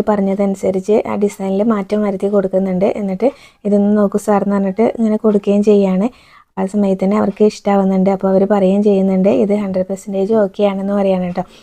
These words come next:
എന്നിട്ട് ആദർശിനോടാണെങ്കിലും അങ്ങനെ നയനേനെ അവിടെ തന്നെ ഇങ്ങനെ ജോലിക്ക് എടുക്കാനൊക്കെ പറയുകയൊക്കെ ചെയ്യുന്നുണ്ടായിരുന്നു.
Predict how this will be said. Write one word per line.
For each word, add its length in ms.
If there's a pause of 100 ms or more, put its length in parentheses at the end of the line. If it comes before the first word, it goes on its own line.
(200)
എന്നിട്ട് 320 (120)
ആദർശിനോടാണെങ്കിലും 1000
അങ്ങനെ 340 (300)
നയനേനെ 440
അവിടെ 200
തന്നെ 280
ഇങ്ങനെ 260
ജോലിക്ക് 420
എടുക്കാനൊക്കെ 540
പറയുകയൊക്കെ 480
ചെയ്യുന്നുണ്ടായിരുന്നു. 840